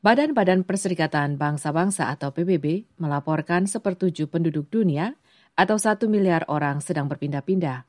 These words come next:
Jumlah dua ratus delapan puluh satu juta ini termasuk dalam rekor migran internasional dengan delapan puluh empat juta orang terpaksa mengungsi akibat konflik, kekerasan,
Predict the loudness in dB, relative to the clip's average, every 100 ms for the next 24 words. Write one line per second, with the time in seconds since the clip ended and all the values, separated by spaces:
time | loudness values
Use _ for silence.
0 | _ _ -6 -4 -2 -2 -2 -4 -4 -8
1 | -8 -2 0 0 -6 -4 -6 -6 -6 -6
2 | -6 -6 -4 -2 -2 -2 -4 -4 -4 -6
3 | -4 0 0 0 -2 -2 -2 0 -2 0
4 | -2 -2 -2 -4 -4 -4 -6 -4 -2 -4
5 | -6 _ _ 2 2 2 2 2 0 -2
6 | -2 -4 -6 -6 -4 -2 -2 -2 -4 -6
7 | -4 -4 -4 -4 -4 -2 0 0 0 -4
8 | -6 -6 -4 -6 -6 -4 -4 -2 -2 -4
9 | _ -6 -4 -4 -2 -4 -4